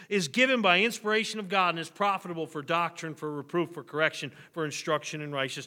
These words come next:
Let me give you the last one, blank line, write this down. Second Peter one twenty-one.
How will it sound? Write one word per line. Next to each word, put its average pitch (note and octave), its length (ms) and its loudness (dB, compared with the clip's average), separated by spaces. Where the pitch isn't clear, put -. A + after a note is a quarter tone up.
Let A3 100 0
me B3 60 2
give A#3+ 140 0
you A#3+ 60 2
the A3+ 60 2
last G#3 280 4
one, E3+ 100 -6
blank F#3+ 340 0
line, F3 200 -2
write F#3 240 -2
this G3 180 -4
down. E3 220 4
Second C4 760 4
Peter F3 580 4
one G#3 680 6
twenty-one. F3 680 2